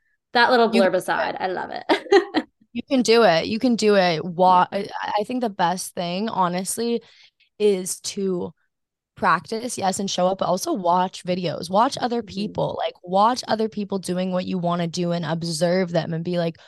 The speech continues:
Speaker 2: "What, what are they doing? What undulations are they doing?" I feel like I do that with surfing. I, um, grew up on Maui, but I am not, like, I did not grow up surfing. So I had a huge blockage around surfing 'cause I grew up in Hawaii,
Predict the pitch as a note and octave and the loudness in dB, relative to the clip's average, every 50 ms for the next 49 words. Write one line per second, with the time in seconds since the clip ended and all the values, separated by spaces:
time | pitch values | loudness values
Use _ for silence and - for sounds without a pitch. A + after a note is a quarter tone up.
0 | - - - - _ _ _ - E3+ F#3 G3 G3 G#3+ A3+ - G#3 F#3+ G3 G3+ G#3+ | -20 -20 -20 -20 _ _ _ -8 -2 2 4 4 4 4 4 2 0 -2 0 0
1 | G#3+ G3+ G3 F#3+ F3 G3 F#3+ F#3+ F#3 F#3 F#3 - - G3 G3 F#3+ F3+ E3+ E3+ F3 | -2 -2 -2 -2 -2 -2 -2 -2 -2 -4 -4 -4 -4 -6 -6 -4 -6 -6 -6 -6
2 | F#3 - - G3+ G3 F#3 F3+ F3 F3 F3 E3+ E3 - E3+ E3+ E3 E3+ F3 E3+ - | -6 -6 -8 -6 -6 -4 -4 -2 -2 -4 -6 -6 -6 -6 -6 -6 -6 -6 -8 -4
3 | - G3 F#3 F3 E3 - - - F#3 F3 F3+ F3 F#3 F3 F3+ E3 - E3+ E3 D#3+ | -2 0 0 0 -2 -4 -4 -2 0 0 2 0 0 0 0 0 0 -4 -4 -4
4 | - - F#3+ F#3 F3+ - - - - - F#3+ E3 E3 F3 F3+ F3+ F3+ F3 E3+ D#3+ | -2 -2 -2 -2 -4 -6 -12 -18 -16 -10 -8 -6 -6 -4 -4 -4 -4 -6 -8 -10
5 | - - - - - - _ E3 E3 D#3+ D#3+ E3 E3+ E3 - - E3+ G3+ G3+ G3 | -12 -18 -20 -20 -20 -14 _ -6 -6 -4 -4 -6 -6 -8 -10 -4 2 4 4 4
6 | F#3 F#3+ F#3 F3+ F3 E3 E3 E3 E3 E3+ E3 E3 E3+ E3 - - E3 D#3+ D#3+ D#3+ | 4 4 2 4 4 4 4 4 4 2 2 0 0 0 0 2 2 2 4 2
7 | D#3+ D#3+ D#3+ - - E3+ E3 E3 E3 E3+ E3 E3+ D#3+ D#3 D#3 D#3+ - - - F3 | 2 2 0 -2 -4 -6 -6 -6 -6 -6 -6 -4 -4 -4 -4 -4 -6 -6 -2 0
8 | D#3+ D#3 D#3 D#3 - - E3+ E3+ E3 E3+ D3+ D3 - - E3+ E3 E3 - - E3+ | 0 0 0 -2 -2 0 0 0 0 0 -2 -2 -4 -4 -4 -4 -2 -2 -2 -2
9 | E3 D#3+ - - F3+ F3+ - F3+ F3 F3+ D#3+ E3+ D#3+ - - - - G3+ G3+ G3+ | -4 -4 -8 -8 -6 -4 -2 0 0 0 0 0 -4 -6 -8 -10 -6 -4 -2 -2
10 | G3 G3 F#3 - - - E3 E3 D#3 C#3 E3 - - E3+ E3 E3 F3 D3+ D3 E3 | -2 -2 -4 -6 -8 -4 0 2 2 2 0 -2 -4 -6 -6 -4 -6 -6 -4 -4
11 | - - E3+ E3+ E3 - - F#3 - F#3 - E3 D#3+ - E3+ F3 E3+ E3 - E3 | -4 -4 -4 -6 -6 -8 -10 -8 -6 0 0 0 0 2 4 4 4 4 2 2
12 | D#3+ D#3+ D#3 D#3 D#3 - D#3+ D#3+ D#3 | 0 2 2 2 0 0 -2 -2 -4